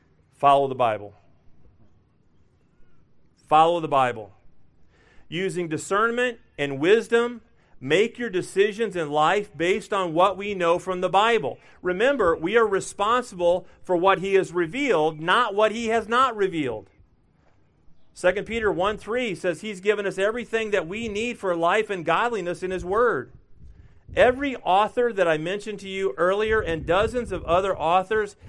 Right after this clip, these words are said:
that have examined the Word of God would tell you the same thing, that everything that God wants us to know about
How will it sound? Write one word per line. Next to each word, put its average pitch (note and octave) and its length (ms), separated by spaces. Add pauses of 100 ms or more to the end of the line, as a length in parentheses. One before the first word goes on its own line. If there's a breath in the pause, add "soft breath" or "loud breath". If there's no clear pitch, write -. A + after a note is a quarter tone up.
(100)
that D3 140
have D3+ 100
examined F#3 600
the F3 80
Word F3+ 240
of D3+ 120
God E3+ 340
would D#3 140
tell G3 240
you G#3+ 160
the E3 160
same G#3 380
thing, F#3+ 440 (260 soft breath)
that D3 120
everything A3+ 460
that E3+ 160
God F#3+ 320
wants F#3 360
us F#3+ 180
to F3+ 120
know G3 580 (360 soft breath)
about F#3 520